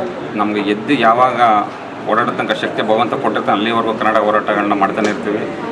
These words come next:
ಅದೇ ರೀತಿ ನಮ್ಮ ಸ್ನೇಹಿತರುಗಳನ್ನ ಕೂಡ ಜೊತೆಲಿ ಹಾಕೊಂಡು ಅವ್ರ ಜೊತೆಲಿ ಕೂಡ ನಾವು ಇದ್ದು ಕನ್ನಡ ನಾಡು, ನೆಲ, ನು-, ನುಡಿಗೋಸ್ಕರ ನಿರಂತರವಾಗಿ ಹೋರಾಟ ಮಾಡ್ತೀವಿ.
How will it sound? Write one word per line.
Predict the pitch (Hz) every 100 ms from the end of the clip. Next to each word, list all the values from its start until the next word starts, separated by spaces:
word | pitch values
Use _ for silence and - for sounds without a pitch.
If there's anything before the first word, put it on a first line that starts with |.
| -
ಅದೇ | -
ರೀತಿ | 117 -
ನಮ್ಮ | 107
ಸ್ನೇಹಿತರುಗಳನ್ನ | 98 107 113 117 110 110 104
ಕೂಡ | - 110
ಜೊತೆಲಿ | 110 95 113
ಹಾಕೊಂಡು | 104 104 104 104 117 -
ಅವ್ರ | 101 101
ಜೊತೆಲಿ | - 110
ಕೂಡ | 113
ನಾವು | 101 98 113
ಇದ್ದು | 107 98 113 - - - - - -
ಕನ್ನಡ | 107 107 117
ನಾಡು, | 117 107 101 101 113
ನೆಲ, | 113 107 110
ನು-, | 104 104 107
ನುಡಿಗೋಸ್ಕರ | 104 104 110 101 - 113
ನಿರಂತರವಾಗಿ | 104 107 123 113 120 113 110
ಹೋರಾಟ | 107 104 101
ಮಾಡ್ತೀವಿ. | 101 101 110 131